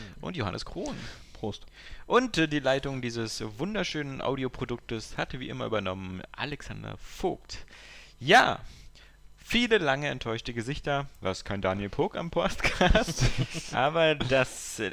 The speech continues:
Speaker 1: Intermezzo von letzter Woche, was wir auf der Gamescom gemacht haben, in dem stickigen kleinen Golem-Schneidezimmer,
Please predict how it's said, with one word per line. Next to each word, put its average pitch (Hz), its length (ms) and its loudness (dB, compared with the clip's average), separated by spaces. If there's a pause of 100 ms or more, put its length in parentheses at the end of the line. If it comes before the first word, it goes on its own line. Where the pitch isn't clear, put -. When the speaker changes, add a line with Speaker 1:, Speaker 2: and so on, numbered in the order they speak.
Speaker 1:
Intermezzo 135 640 2
von 117 260 0
letzter 110 400 0
Woche, 120 320 2
was 113 180 -4
wir 104 60 -4
auf - 80 -8
der 110 100 -2
Gamescom 151 680 2 (580)
gemacht 117 440 -2
haben, 160 200 0
in 110 120 -8
dem 95 260 -6 (340)
stickigen 139 680 -4
kleinen 113 560 0
Golem-Schneidezimmer, 117 1400 -2